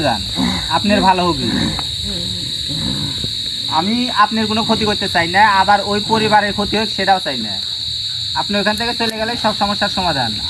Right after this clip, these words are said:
আপনি চলে যান, আপনিও বেঁচে যান, পরিবারও বেঁচে যায়। একটা ভুল হয়েছে, তারা না জানে করছে। আপনার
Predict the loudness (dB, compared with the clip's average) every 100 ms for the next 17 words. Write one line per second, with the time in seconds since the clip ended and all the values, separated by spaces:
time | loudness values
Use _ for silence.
0 | -2 -2 -4 -2 2 2 4 2 0 0
1 | 0 0 0 0 0 -4 -2 0 2 2
2 | 2 -2 -4 -4 -4 -6 -4 -6 -4 -6
3 | -4 -4 -6 -6 -6 -6 -4 0 2 2
4 | 2 4 2 0 -2 0 4 4 4 2
5 | 2 -4 -4 -6 -4 -4 -4 -6 -8 -8
6 | -8 -8 -8 -8 -8 -6 -6 -6 -6 -6
7 | -6 -6 -6 -6 -4 -4 -4 -4 -4 -4
8 | -4 -4 -2 -2 0